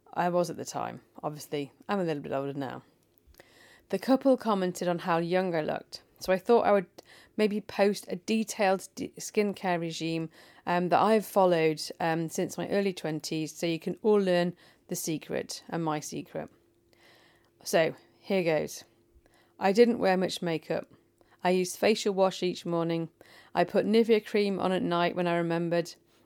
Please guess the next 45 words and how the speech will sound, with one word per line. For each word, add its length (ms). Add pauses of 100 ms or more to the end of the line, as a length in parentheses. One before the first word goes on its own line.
(100)
and 140
in 60
the 60
morning 400
if 200
I 60
had 260
time. 380 (540)
I 120
drank 320
a 40
lot 160
of 120
water. 520 (380)
I 60
eat 180
a 80
lot 160
of 60
fresh 420
fridge 280
fruit 300
and 140
veg. 280 (440)
I 60
don't 240
eat 140
any 200
processed 580
food, 380 (520)
apart 220
from 120
chocolate, 460
which 200
I 40
have 300
cut 180
back 240
on. 200 (420)
I 80
drank 320
copious 500
amounts 360
of 160
red 180